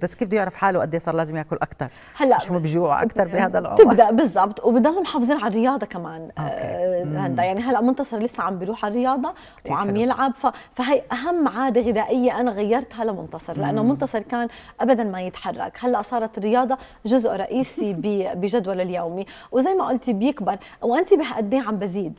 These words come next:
Speaker 2: يعني ما بدي مثلًا: "يلا ما أنت خلصت رجيم كل أكتر"، لا.
Speaker 1: أوكي.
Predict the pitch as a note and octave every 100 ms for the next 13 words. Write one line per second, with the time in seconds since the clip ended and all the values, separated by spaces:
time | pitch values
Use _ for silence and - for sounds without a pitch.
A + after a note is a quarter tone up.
0 | - G3 G3 F#3+ F#3+ - - - C#4 E4
1 | A3+ A#3 B3+ C4+ A#3+ C4 F#4 C4+ C4 -
2 | B3 C4 C4 A#3+ A3 G#3 A#3+ A3+ A#3+ A3
3 | G#3 - F#3+ F3+ A#3 B3+ D#3 D3+ C#3